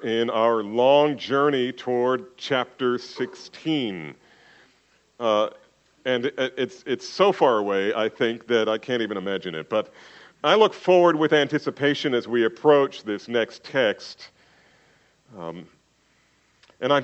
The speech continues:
confident, really, that so many of you are as well. And I hope all of you are. We've had so much g-, good feedback from this study in Romans. I was talking to Frank Shannon about it this morning, and, and we agreed that we've heard all these things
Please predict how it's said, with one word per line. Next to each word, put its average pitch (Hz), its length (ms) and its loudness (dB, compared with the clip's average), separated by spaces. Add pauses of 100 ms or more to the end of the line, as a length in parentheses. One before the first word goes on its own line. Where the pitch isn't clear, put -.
confident, 147 680 -2
really, 117 420 -2
that 107 220 0
so 143 220 -2
many 120 220 -4
of 95 100 -8
you 107 180 -6
are 95 240 -2
as 95 140 -10
well. 95 320 -4
And 113 80 -4
I 123 60 -6
hope 135 240 -4
all 127 260 2
of 101 100 -2
you 92 200 -6
are. 92 360 -2
We've 107 200 -10
had 113 180 -4
so - 180 -4
much 120 460 -6
g-, - 220 -16
good 123 180 -2
feedback 104 600 -4
from 107 260 -4
this 104 120 -8
study 110 320 -4
in 98 120 -6
Romans. 123 480 -6 (420)
I 107 40 -2
was 110 100 -4
talking 117 220 -4
to 104 40 -6
Frank 113 220 -4
Shannon 117 280 -4
about 104 200 -2
it 107 100 -8
this 95 140 -18
morning, 107 480 -4
and, 95 240 -10
and 95 280 -6
we 104 280 -6
agreed 107 420 -4
that 113 80 -10
we've 175 180 -2
heard 127 220 0
all 120 160 2
these 110 260 -6
things 113 440 -8